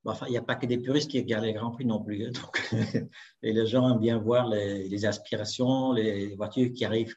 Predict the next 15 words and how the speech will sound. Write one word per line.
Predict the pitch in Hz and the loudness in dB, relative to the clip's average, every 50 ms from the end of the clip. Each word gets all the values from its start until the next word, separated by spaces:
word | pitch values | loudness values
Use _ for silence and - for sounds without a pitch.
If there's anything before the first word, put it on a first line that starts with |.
| _ | _
côte | _ 123 113 113 110 | _ -2 -2 -2 -2
à | 107 | -6
côte, | - - 123 113 110 - - | -4 -2 -4 -4 -4 -2 -2
euh, | 113 104 98 101 98 - _ _ _ _ - - - _ _ | 0 0 0 -4 -8 -12 _ _ _ _ -20 -20 -20 _ _
au | 113 | -4
virage, | 110 110 113 110 120 120 117 104 | 0 0 0 0 0 -2 -2 -2
au | 104 | -4
freinage. | 101 - 120 113 117 120 127 131 - - | -4 -4 -4 -4 0 0 0 -2 -2 -4
Donc, | 107 104 98 - - - - - _ _ 147 - - _ _ _ _ | -4 -6 -6 -8 -14 -20 -20 -20 _ _ -4 -4 -4 _ _ _ _
pour | - 123 | 0 2
le | 123 123 | 2 2
spectacle, | 123 156 147 - - 135 135 139 135 | 2 0 0 2 2 0 0 2 -2
je | 117 | -2
dirais | 107 104 107 101 | -2 0 0 0
oui. | 95 87 95 95 - | -2 -4 -6 -8 -10